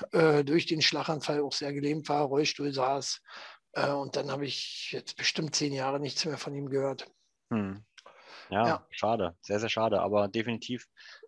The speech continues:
Speaker 2: ein Kandidat auch für mich, der
Speaker 1: Muss.
Speaker 2: schon sehr überfällig ist. Apropos Schlaganfall, ähm, leider eine nicht so gute Nachricht ist uns kürzlich ereilt über den Road Dogg.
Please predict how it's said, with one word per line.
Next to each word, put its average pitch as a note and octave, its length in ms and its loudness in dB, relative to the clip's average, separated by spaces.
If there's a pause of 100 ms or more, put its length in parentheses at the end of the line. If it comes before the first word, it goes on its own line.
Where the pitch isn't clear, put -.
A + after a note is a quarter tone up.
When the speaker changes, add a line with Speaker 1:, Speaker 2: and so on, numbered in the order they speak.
(120)
Speaker 2:
ein A2 80 -12
Kandidat G#2 540 2
auch G2 180 -8
für - 140 -12
mich, - 480 -6 (140)
der G2+ 360 2
Speaker 1:
Muss. G3 360 8
Speaker 2:
schon G2+ 300 -6
sehr G#2+ 240 4
überfällig G2+ 400 -2
ist. - 280 -2 (2000)
Apropos E3+ 400 4
Schlaganfall, F3+ 840 6 (300)
ähm, C3+ 800 4
leider A#2 320 4
eine C3 160 6
nicht D3 200 0
so C#3+ 260 2
gute D3+ 300 0
Nachricht C3 540 2
ist B2+ 160 -4
uns C3 220 -6
kürzlich C3 400 0
ereilt A2+ 500 4
über A#2+ 200 2
den A#2 120 4
Road A2 340 4
Dogg. G#2 320 4